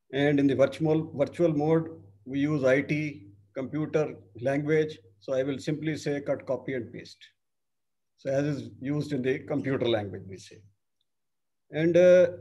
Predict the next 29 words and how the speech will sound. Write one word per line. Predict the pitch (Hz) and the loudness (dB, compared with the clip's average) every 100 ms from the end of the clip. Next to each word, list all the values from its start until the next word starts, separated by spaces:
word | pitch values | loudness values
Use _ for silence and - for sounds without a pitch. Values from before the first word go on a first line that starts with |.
| - - - | -16 -18 -6
now | 156 | 0
you | 180 196 | 2 2
see, | - 202 202 | 2 0 2
we | 175 | 6
all | 175 175 | 6 6
have | 156 170 165 | 6 6 4
with | 165 | 4
us | 170 165 - - _ _ _ | 2 2 -8 -20 _ _ _
Justice | 143 - 175 165 - _ | -10 -2 -2 -2 -10 _
Brother | - 131 156 165 165 - - | -8 0 2 2 0 -16 -12
Ujjal | 147 160 160 | -4 -2 0
Bhiwan, | 151 156 160 - - _ _ _ _ _ _ _ _ _ _ | -2 -4 -8 -14 -20 _ _ _ _ _ _ _ _ _ _
Sister | _ 156 - 156 | _ -14 -2 0
Anita | 147 143 156 156 | 2 0 0 -2
Som-, | - 160 - - - | -4 -10 -12 -18 -14
Somna, | - 160 160 156 160 143 | -4 -2 0 -2 -6 -10
uh, | 139 131 127 - - - | -12 -10 -12 -18 -20 -20
Sum-, | - - 170 170 170 - | -20 -8 0 0 -2 -8
Sumant, | - 165 160 175 175 - - _ _ _ _ _ _ _ _ - | -8 -4 0 0 -2 -8 -20 _ _ _ _ _ _ _ _ -2
Brother | 151 160 | 2 2
Kalyan | 160 151 143 165 165 | 0 0 2 2 2
Surana, | - 160 160 170 170 | 0 0 2 0 0
Brother | 147 139 131 - - | -4 -4 -6 -12 -8
Piyush | 143 165 165 | 0 0 2
Agarwal, | 165 151 170 165 165 160 | -2 0 2 4 4 2
and | 147 127 | -2 -4
Brother | 143 143 | -2 -2
Sumitra | 147 - 139 139 147 143 - - - | -4 -6 -6 -2 -2 -2 -4 -18 -20
Sekia. | - 135 - 117 | -6 -6 -4 -10